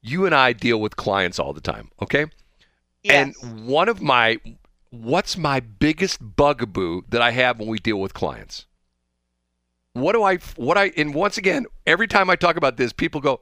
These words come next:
Speaker 1: "But you're a
Speaker 2: They don't
Speaker 1: radio."
Speaker 2: have a website.
Speaker 1: No, no, no, no. That's not it. Most people do have a web-, website, all right? Although occasionally we do f-, come across clients. "I don't have a website."
Speaker 2: That's a
Speaker 1: Okay.
Speaker 2: peeve of yours.
Speaker 1: Right. No, no. My thing is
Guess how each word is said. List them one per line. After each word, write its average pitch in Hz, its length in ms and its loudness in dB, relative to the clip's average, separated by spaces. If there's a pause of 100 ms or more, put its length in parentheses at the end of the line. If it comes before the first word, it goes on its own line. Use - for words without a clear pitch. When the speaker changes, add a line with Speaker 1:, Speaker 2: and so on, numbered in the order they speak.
Speaker 1:
"But 156 160 0
you're 208 200 4
a - 20 2
Speaker 2:
They 170 160 6
don't 220 40 4
Speaker 1:
radio." 170 180 4
Speaker 2:
have 220 200 -2
a 208 60 -12
website. 175 720 -6
Speaker 1:
No, 202 120 4
no, 214 120 2
no, 214 120 2
no. 180 180 0
That's 170 180 0
not 160 160 2
it. 135 80 0
Most 139 160 -2
people 147 220 -4
do 127 60 0
have 120 100 0
a 113 40 -6
web-, 101 260 0
website, 90 440 -4
all 73 80 -8
right? 80 100 -8
Although 165 260 2
occasionally 151 420 0
we 117 40 -4
do 120 140 -4
f-, - 220 -12 (160)
come - 320 -4
across 95 320 -2
clients. - 200 -4
"I 123 40 2
don't 147 100 2
have 107 80 -2
a 92 100 -4
website." 76 440 -6 (200)
Speaker 2:
That's 214 220 -4
a - 60 2
Speaker 1:
Okay. 139 220 2
Speaker 2:
peeve - 120 -2
of 175 140 -8
yours. - 360 -8
Speaker 1:
Right. 104 300 0
No, 113 300 0 (100)
no. 117 280 -2 (100)
My 123 260 2
thing 127 300 -2
is 95 400 -2